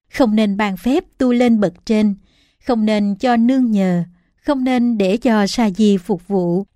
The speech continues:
là vị bản thân không thành tựu vô học giới uẩn và không giúp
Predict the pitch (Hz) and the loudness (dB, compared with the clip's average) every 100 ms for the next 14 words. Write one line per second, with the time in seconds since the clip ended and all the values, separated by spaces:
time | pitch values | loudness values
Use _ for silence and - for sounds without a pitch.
0 | _ 226 214 190 190 185 208 170 269 254 | _ -4 -4 -2 -2 -2 -2 -2 -4 -2
1 | 226 208 - 294 277 240 175 175 180 170 | -2 -2 -2 -4 -2 -4 -4 -4 -2 -2
2 | 190 233 277 247 - 202 226 311 190 170 | -2 -2 -2 -2 -6 -2 -2 -2 -2 -2
3 | 226 339 _ _ 220 208 196 - 262 214 | -2 -4 _ _ -6 -4 -4 -4 0 2
4 | 214 | 2